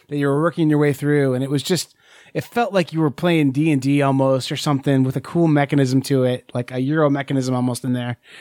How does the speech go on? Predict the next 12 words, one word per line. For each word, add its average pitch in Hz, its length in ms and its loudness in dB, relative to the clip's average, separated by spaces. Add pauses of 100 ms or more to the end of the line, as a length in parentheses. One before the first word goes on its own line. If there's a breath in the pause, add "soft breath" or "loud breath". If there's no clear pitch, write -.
(260 loud breath)
And 151 460 2 (180)
it 185 120 -2
was 170 180 2
just 147 220 0
really 170 460 0
awesome 160 580 0
and 131 200 -2
just 175 220 2
such - 240 0
a 160 60 0
fun 160 280 2
time 143 460 0